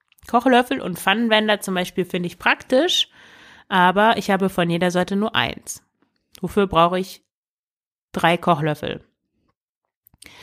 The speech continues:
Ähm, der dritte Tipp, ersetze Geräte mit nur einer Funktion durch multifunktionale Gegenstände.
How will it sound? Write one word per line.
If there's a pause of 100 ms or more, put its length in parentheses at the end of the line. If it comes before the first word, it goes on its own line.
(580)
Ähm,
der
dritte
Tipp,
ersetze
Geräte (340)
mit
nur
einer
Funktion
durch
multifunktionale
Gegenstände.